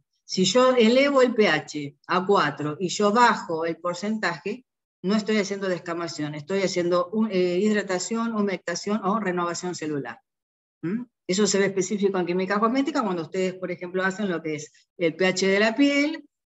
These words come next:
y obviamente después, según el P H de la piel, son el P H de los productos que tienen que recomendar, ¿sí? Creo que es-, es-, llega hasta acá nomás. Ah, bueno,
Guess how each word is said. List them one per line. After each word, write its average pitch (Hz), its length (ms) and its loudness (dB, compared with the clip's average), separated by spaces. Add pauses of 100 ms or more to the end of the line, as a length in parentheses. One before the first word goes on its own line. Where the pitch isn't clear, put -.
y 202 120 4
obviamente 220 500 4
después, 196 360 -2
según 185 240 -4
el 185 120 -4
P 196 60 -6
H 190 200 -8
de 247 140 -4
la 220 60 -8
piel, 202 200 2
son 202 220 -4
el 180 160 -4
P 202 120 -4
H 202 160 -6
de 196 60 -4
los 180 120 -6
productos 190 460 -4
que 160 120 -4
tienen 165 260 -4
que 160 140 -4
recomendar, 143 600 -6 (420)
¿sí? 202 400 -2 (1300)
Creo 196 200 -4
que 143 80 -6
es-, 139 160 -12
es-, - 320 -8
llega 165 180 -8
hasta 147 160 -12
acá 156 140 -8
nomás. 180 480 -8 (520)
Ah, 254 140 2
bueno, 208 260 4